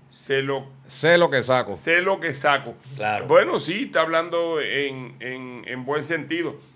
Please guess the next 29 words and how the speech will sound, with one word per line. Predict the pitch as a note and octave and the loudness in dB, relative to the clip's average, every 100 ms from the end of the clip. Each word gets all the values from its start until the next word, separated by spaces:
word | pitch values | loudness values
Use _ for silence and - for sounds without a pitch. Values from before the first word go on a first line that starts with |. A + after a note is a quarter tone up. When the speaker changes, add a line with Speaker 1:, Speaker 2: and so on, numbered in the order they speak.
| _ - | _ -8
Speaker 1:
principalmente. | C#3 B2 C3+ C#3+ D#3+ E3 B2+ F#2+ _ _ | -8 -6 -6 -6 -6 -8 -14 -18 _ _
Speaker 2:
Bueno, | F#2 C3+ C#3 | -4 0 2
Speaker 1:
Pero | C#3 A#2 | 2 0
Speaker 2:
es | A#2+ | -2
que, | A#2+ B2 B2 | -2 -2 -2
es | A#2+ | -4
que | A#2+ C#3 | -2 -4
sí, | C3+ | -2
eh, | C#3+ C#3 C3 C3 C3 | -2 -2 -2 -4 -6
eh, | B2 A#2 _ _ _ - - _ _ - | -14 -14 _ _ _ -20 -20 _ _ -14
o | C3 | -4
sea, | C#3+ C3 C3+ - C3+ C#3 | -2 -2 -6 -16 -14 -12
lo | B2+ C3 C3 | -4 -2 -2
que | |
yo | C3 C#3 | -2 -2
puedo | E3 | -2
interpretar | E3+ E3+ E3 E3 | -2 -2 0 -2
de | E3+ F3 | 0 -2
lo | E3+ | -2
que | |
él | F3 F3 | -4 -4
dice | D#3 E3+ | -4 -2
ahí, | E3+ G3 | 0 0
de | F3+ | -2
esto, | F3 E3+ C3 | -2 -2 -2
aparte, | C3 C3 - - _ _ _ - | -2 -8 -10 -16 _ _ _ -6
ca-, | B2 - _ _ - | -6 -8 _ _ -4
calidad, | C#3+ F3 E3 C3 | 0 4 4 2
Speaker 1:
Ajá. | C3 A#2 C3 C4+ | -2 0 0 -2